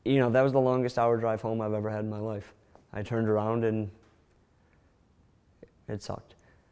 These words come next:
Um, so that reverted me back for a-, about a week, I would say, of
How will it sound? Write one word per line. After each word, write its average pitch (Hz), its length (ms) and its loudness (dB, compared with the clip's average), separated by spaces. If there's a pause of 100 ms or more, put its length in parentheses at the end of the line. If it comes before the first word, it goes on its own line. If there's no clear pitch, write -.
(180)
Um, 107 420 -2 (220)
so 110 560 2 (320)
that 113 640 0 (720)
reverted 117 680 4
me 117 160 2
back 110 540 -4
for 113 480 2 (320)
a-, - 100 -4 (160)
about 202 280 4
a 185 60 2
week, 120 580 2
I 120 80 4
would 120 180 2
say, 117 640 0 (240)
of 107 800 -2